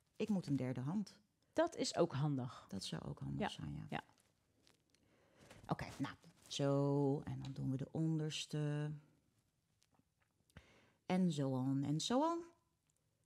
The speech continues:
Speaker 1: En als ik hem dan helemaal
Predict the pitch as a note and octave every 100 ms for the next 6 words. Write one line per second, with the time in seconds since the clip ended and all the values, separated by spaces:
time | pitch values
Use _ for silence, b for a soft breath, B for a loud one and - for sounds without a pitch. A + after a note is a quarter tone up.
0 | _ _ _ _ _ _ _ _ _ _
1 | _ _ _ _ _ _ _ _ _ _
2 | _ _ _ _ _ E3+ - - C#4 D#4
3 | D4+ - A3 F#3+ D#3+ B2+ B2+ C3 - B3
4 | D4+ - A3+ G#3+ D3 D3+ D3+